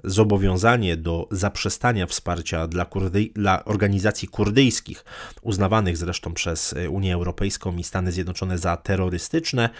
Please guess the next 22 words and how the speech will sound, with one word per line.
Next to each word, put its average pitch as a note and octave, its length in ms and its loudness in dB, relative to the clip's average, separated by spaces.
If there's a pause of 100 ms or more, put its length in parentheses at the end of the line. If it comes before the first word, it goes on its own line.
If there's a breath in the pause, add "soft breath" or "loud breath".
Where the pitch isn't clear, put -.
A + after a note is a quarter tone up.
(380 loud breath)
mm, F#2+ 600 -2
Turcja B2+ 420 4
zgodziła G#2+ 460 4
się - 160 -2
poprzeć, - 580 -4 (100)
poprzeć - 500 -2
akcesję, F#2+ 640 0 (440 loud breath)
mm, D#2+ 200 -4
Szwecji - 520 0
i F#2 40 -8
Finlandii E2 640 -4 (160)
do F#2+ 220 0
nato. G#2 400 2 (360 loud breath)
Chodzi D3 420 2
o, A2+ 380 4 (140)
y, G2 380 -2
to G#2+ 100 0
zobowiązanie G#2 720 4
do F#2+ 100 2
zaprzestania G2+ 640 0
wspierania, F#2+ 720 0 (400 loud breath)
ym, E2+ 640 -4